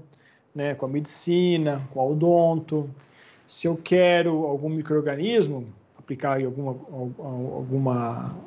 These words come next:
algum projeto com micro-organismos, eu vou lá também na farmácia novamente, né? Então, se eu quero fazer algum trabalho em tecido oral, eu vou na odonto.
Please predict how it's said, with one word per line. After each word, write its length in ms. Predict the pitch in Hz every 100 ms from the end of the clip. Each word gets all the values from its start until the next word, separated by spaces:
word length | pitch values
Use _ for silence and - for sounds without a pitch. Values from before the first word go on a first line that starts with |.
| -
algum 220 | 135 143
projeto 560 | 139 139 123 135 131 127
com 140 | 127
micro-organismos, 880 | 127 127 127 143 127 127 214 170 143
eu 100 | 151
vou 160 | 165 202
lá 340 | 156 160 226 - _ _ _ _
também 220 | 170 160 151
na 80 |
farmácia 420 | 156 196 165 160 185
novamente, 560 | 190 214 156 127 120
né? 220 | 127 147 160 - - - _
Então, 160 | 175 190
se 100 | 208
eu 80 | 202
quero 220 | 202 202
fazer 260 | 202 175
algum 180 | 180 185
trabalho 640 | 185 170 147 160 160 151 151
em 380 | 156 151 147 143
tecido 500 | 139 135 - 156 139
oral, 460 | 131 151 214 180 135
eu 60 | 117
vou 120 | 143
na 80 | 170
odonto. 600 | 190 190 180 156 131